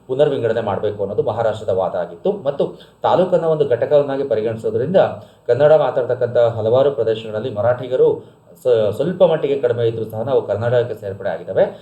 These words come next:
ಹೀಗಾಗಿ ಆ ಪ್ರದೇಶಗಳನ್ನ ಮಹಾರಾಷ್ಟ್ರಕ್ಕೆ ಸೇರಿಸಬೇಕು ಅನ್ನೋದು ಮಹಾರಾಷ್ಟ್ರದ ವಾದ ಆಯ್ತು.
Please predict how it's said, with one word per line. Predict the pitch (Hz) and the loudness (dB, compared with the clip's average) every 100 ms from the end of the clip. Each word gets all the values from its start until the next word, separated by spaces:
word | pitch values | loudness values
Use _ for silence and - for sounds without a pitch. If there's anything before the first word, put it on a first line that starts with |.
| - - | -20 -10
ಹೀಗಾಗಿ | 180 165 110 123 139 - - 107 | -2 2 2 0 -4 -8 -8 0
ಆ | 143 | 0
ಪ್ರದೇಶಗಳನ್ನ | 147 123 120 117 107 | 2 2 0 -2 -4
ಮಹಾರಾಷ್ಟ್ರಕ್ಕೆ | 135 104 110 104 110 104 | -4 -4 -4 -4 -8 -14
ಸೇರಿಸಬೇಕು | 104 101 92 87 90 | -12 -12 -10 -10 -10
ಅನ್ನೋದು | 85 92 185 - - | -6 -2 -2 -4 -12
ಮಹಾರಾಷ್ಟ್ರದ | 113 117 92 - 139 | -6 -4 -4 -4 -4
ವಾದ | 76 71 | -4 -8
ಆಯ್ತು. | - - | -18 -20